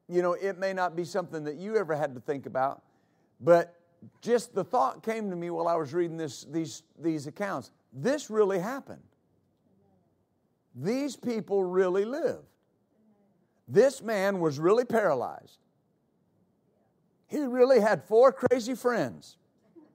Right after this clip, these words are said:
Right? One minister said, "Everybody needs at least four crazy friends." All right? He had four friends that really put him on his pallet and took him to this meeting. They really did that.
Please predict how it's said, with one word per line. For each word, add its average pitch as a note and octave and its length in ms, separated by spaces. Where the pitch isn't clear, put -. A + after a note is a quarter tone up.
Right? F#3 340
One G#3 240
minister G3 320
said, G3 180
"Everybody G3 440
needs D#3 140
at F3 80
least G3+ 280
four F#3+ 240
crazy G3+ 380
friends." D3+ 500
All C#3 80
right? G3 220
He B3+ 160
had G3+ 240
four C4+ 280
friends A#3 440
that F#3 200
really A#3+ 380
put A#3+ 300
him A#3+ 200
on A3+ 280
his A3 260
pallet F3 600
and E3 180
took A#3 260
him A3+ 220
to G#3 60
this G3+ 260
meeting. A3+ 480
They F#3+ 180
really A3+ 320
did A3+ 300
that. C#3+ 280